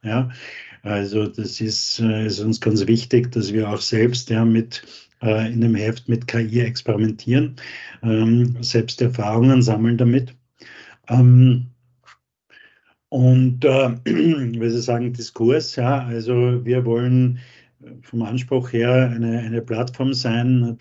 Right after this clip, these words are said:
für, äh, für den, äh, K-I-Diskurs, ja, den wir als Gesellschaft, ähm, äh, denke ich, jetzt brauchen.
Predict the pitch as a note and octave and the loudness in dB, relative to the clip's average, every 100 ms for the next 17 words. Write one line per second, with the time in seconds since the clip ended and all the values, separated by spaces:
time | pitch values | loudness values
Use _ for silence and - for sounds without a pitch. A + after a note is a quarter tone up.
0 | - A#2+ A#2 A#2 A2+ A2+ - - - B2 | -6 0 2 2 2 0 -4 -18 -18 -16
1 | B2 A2 A2+ A2+ G#2+ - A2+ A2+ A2+ A2 | -10 -8 -2 0 -2 -4 -6 -4 -4 -4
2 | A2 A2 A2 F#2+ - A#2 G#2+ G#2 G#2+ G#2+ | -2 -2 -2 -4 -8 -6 -4 -4 -4 -8
3 | - _ A2+ G#2+ B2 B2 - - A2 B2 | -12 _ -4 0 0 0 -6 0 2 4
4 | A#2+ - G#2+ G#2+ - A2+ A2 G#2+ A2 A2 | 2 -2 -4 -6 -8 -6 -4 0 2 2
5 | G#2+ G#2 G#2 - - - - - A2 - | 2 0 -4 -8 -20 -20 -20 -8 -8 -2
6 | A#2 A2 G#2+ A2+ B2 A2 - - A#2 A2 | -2 0 -2 -2 0 -2 -6 -6 -2 0
7 | G#2+ G#2+ G#2 - _ _ - _ - A2 | 0 -2 -4 -10 _ _ -20 _ -6 -4
8 | A2 A2 A2+ A#2+ B2 - A2 G#2 A#2 - | -2 0 -2 -4 -6 -6 -6 -2 -2 -2
9 | - - - F2+ F2+ F#2 | -4 -8 -12 -10 -10 -14